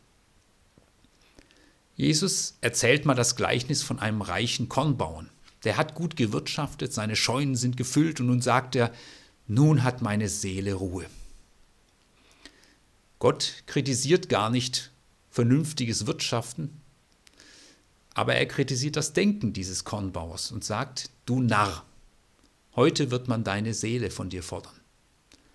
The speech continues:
Und dann stehst du vor Gott. Was hast du dann vor deinem Besitz? Rechne mit Gott, sein Tag wird plötzlich kommen. Und dann ist dir das geraubt, woran du dein Leben geklammert hast. Dann stehst du vor Gott. Was bringst du dann mit?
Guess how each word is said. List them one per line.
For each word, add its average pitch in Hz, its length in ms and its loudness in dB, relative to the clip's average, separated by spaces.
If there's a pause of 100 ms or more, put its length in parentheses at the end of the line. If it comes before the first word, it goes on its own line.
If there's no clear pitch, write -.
(280)
Und - 80 -8
dann 120 140 0
stehst 127 360 -2
du 123 60 -4
vor 135 240 -4
Gott. - 260 -10 (1120)
Was 120 160 -2
hast 165 220 0
du 151 40 -2
dann 110 180 2
vor 104 140 -4
deinem 95 300 -2
Besitz? 95 540 -6 (1120)
Rechne 123 360 0
mit 147 200 -4
Gott, 190 200 -2
sein 110 240 -2
Tag 120 360 -2
wird - 160 -8
plötzlich - 480 -6
kommen. 85 280 -6 (380)
Und 120 140 2
dann 147 120 6
ist 170 180 4
dir 143 60 0
das 143 220 0
geraubt, 120 560 2
woran 123 240 0
du 127 60 -4
dein 113 200 0
Leben 123 260 0
geklammert 139 540 -4
hast. - 280 -6
Dann 107 120 -4
stehst - 380 -4
du 117 60 -6
vor 123 220 -6
Gott. - 300 -8 (800)
Was 107 220 -2
bringst 120 360 -2
du 123 60 -4
dann 123 200 -4
mit? 160 220 -8